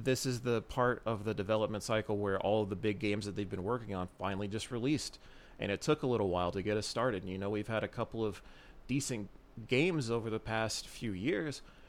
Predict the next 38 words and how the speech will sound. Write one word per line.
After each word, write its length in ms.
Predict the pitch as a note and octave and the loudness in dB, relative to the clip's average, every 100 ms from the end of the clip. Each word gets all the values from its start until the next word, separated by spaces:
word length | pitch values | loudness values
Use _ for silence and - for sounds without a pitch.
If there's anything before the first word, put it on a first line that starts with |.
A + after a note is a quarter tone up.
| - - | -12 -2
but 220 | A#2 G#2 | -2 4
this 220 | C#3 C#3 | 4 6
is 120 | C3 | 2
the 100 | A2 | 0
first 340 | G#2+ C3 A2+ - | -2 -2 -2 -2
year 120 | A#2+ | -2
where 100 | A2 | 0
they're 120 | G#2 | 0
like, 160 | F#2 E2+ | 0 -4
"Here's 480 | - C#3 C#3 A#2 A2 | -6 0 2 2 2
what 120 | G2 | 0
we've 140 | G2+ | 0
been 160 | G#2 F#2+ | -2 -2
working 340 | F#2+ - E2 | -4 -4 -8
on." 160 | C#2 C#2+ - - - - - - - | -8 -10 -14 -20 -20 -20 -20 -20 -10
Um, 380 | - D#2 D#2 - | -6 -4 -4 -6
and 140 | A2 G#2 | -4 -4
I 60 | |
can 180 | A2 A2+ | -4 -6
kinda 260 | G2 B2 G#2+ | -4 -2 -2
maybe 300 | G2+ G#2 A2+ | 0 -2 -2
correlate 460 | - D3 D3 D3 D3 | -2 0 0 0 0
that 180 | C#3+ | -2
with 140 | D3+ - | -2 -2
oh 120 | C#3+ | 0
seven. 440 | C3+ C#3 C#3+ D3+ - - - - - - - | 0 0 0 -4 -8 -18 -20 -20 -20 -6 0
Oh 120 | C3 | 2
nine 420 | A#2 G#2+ A2+ A#2+ | 2 0 0 0
maybe 240 | G#2 G2+ G2+ | 0 0 0
was 140 | F#2 | 0
just, 240 | G#2 - - | -2 -4 -4
you 80 | |
know, 240 | F#2+ F2+ F#2+ - - - - - | -2 -2 -4 -10 -20 -20 -16 -6
one 120 | A2+ | -2
of 80 | G2 | 0
those 140 | F#2+ | -2
perfectly 520 | - A#2+ G#2+ G2 G#2+ | -2 -2 -2 -2 -2
magic 400 | F#2 F#2 F#2 G2+ | 0 0 -2 -6